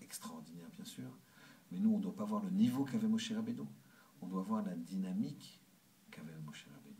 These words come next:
Et c'est ça le problème de chacun d'entre nous, quel que soit son niveau, c'est de se rapprocher d'Hachem en diminuant le moi, en le mettant au service de la spiritualité, même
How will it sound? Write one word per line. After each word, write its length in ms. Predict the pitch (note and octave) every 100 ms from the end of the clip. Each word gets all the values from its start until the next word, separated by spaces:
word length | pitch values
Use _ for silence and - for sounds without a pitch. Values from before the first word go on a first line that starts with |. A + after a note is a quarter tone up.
| - - - - - - -
Et 60 | A#3+
c'est 140 | -
ça 400 | - - A#2 G#2
le 60 | G2
problème 640 | G2 - E2 D#2+ F2 G2 - - -
de 80 | -
chacun 380 | - - - A2
d'entre 320 | - - -
nous, 220 | - - - - - - - -
quel 160 | -
que 120 | -
soit 140 | - -
son 160 | -
niveau, 260 | - - - - - - - - - - -
c'est 420 | - - - F#3+ -
de 60 |
se 120 | -
rapprocher 380 | - - - -
d'Hachem 320 | - - - - -
en 140 | - E2
diminuant 560 | D#2+ F2+ F2+ F2 -
le 80 | -
moi, 340 | D#2 F2 G#2+ -
en 460 | - - D#2+ D#2+ -
le 80 |
mettant 440 | D#3+ - - F#3+ - - - - - - -
au 80 | A2+
service 760 | - - - - C3+ - G2 - - - -
de 100 | -
la 80 | -
spiritualité, 920 | - - - - - - - - - - - - B2 - - -
même 520 | - - - G#3+ -